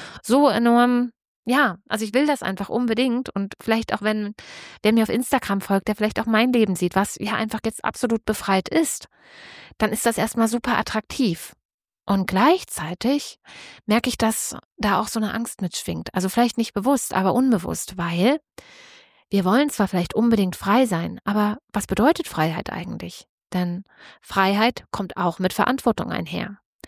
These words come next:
Denn Freiheit bedeutet ja, weniger Grenzen oder Regeln oder Rahmen zu haben, also eben frei zu sein. Und je weniger Grenzen, Regeln oder Rahmen es gibt, desto mehr dürfen und müssen wir aber zum Beispiel auch selbst entscheiden. Und das macht häufig Angst,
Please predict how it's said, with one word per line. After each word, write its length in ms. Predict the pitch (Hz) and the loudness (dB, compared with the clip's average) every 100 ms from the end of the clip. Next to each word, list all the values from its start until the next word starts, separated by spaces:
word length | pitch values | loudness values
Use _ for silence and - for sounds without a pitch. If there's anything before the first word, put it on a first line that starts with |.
| - - - - - - | -20 -20 -20 -20 -20 -2
Denn 260 | 190 190 208 | 0 0 -2
Freiheit 340 | - 220 269 | 0 0 2
bedeutet 360 | 247 240 240 - | 2 2 0 -2
ja, 220 | 220 226 | 0 0
weniger 380 | 202 220 262 240 | 0 2 2 0
Grenzen 380 | - 175 165 202 | -2 -4 -4 -4
oder 200 | 190 214 | -2 0
Regeln 360 | 254 214 175 - | 0 0 -4 -4
oder 180 | 226 | -2
Rahmen 320 | 233 226 311 302 | 0 0 0 -4
zu 200 | 170 156 | -6 -6
haben, 200 | - 156 | -4 -4
also 180 | - - _ | -6 -10 _
eben 200 | 302 330 | -2 -2
frei 180 | - 392 - | 0 -4 -2
zu 120 | 175 | -2
sein. 340 | 170 156 165 | -2 -2 -2
Und 220 | - 202 | -2 0
je 160 | 196 180 | 0 2
weniger 380 | 262 403 277 165 | 4 2 0 -4
Grenzen, 400 | - 175 170 185 | -4 -4 -4 -2
Regeln 300 | 180 180 170 | 0 0 0
oder 180 | 180 170 | 0 2
Rahmen 300 | 170 175 170 | 2 2 -2
es 160 | - | -2
gibt, 340 | 311 339 - - - - - - - | 0 0 -4 -18 -18 -16 -16 -18 -2
desto 240 | 202 - 185 | -2 0 2
mehr 320 | 196 233 254 | 4 4 6
dürfen 500 | 208 220 - 226 226 - | 4 4 2 -2 -2 2
und 440 | 196 202 285 - _ _ _ | 4 4 2 -2 _ _ _
müssen 420 | 190 285 - 226 | 2 4 4 0
wir 140 | 165 - | 2 0
aber 340 | 170 185 226 - | 2 2 -2 -6
zum 160 | 190 | -6
Beispiel 300 | 170 - 180 | -6 -4 -4
auch 100 | - | -4
selbst 360 | - 175 170 - | 0 0 0 -6
entscheiden. 600 | 185 - 240 214 - 214 _ _ _ - - - - - _ _ - | -6 0 0 0 -4 -10 _ _ _ -20 -20 -20 -20 -20 _ _ -2
Und 140 | 180 | 0
das 160 | 185 214 | 0 0
macht 180 | 185 | -2
häufig 320 | 185 175 180 - | -2 -2 -4 -6
Angst, 400 | 165 - - | -8 -10 -14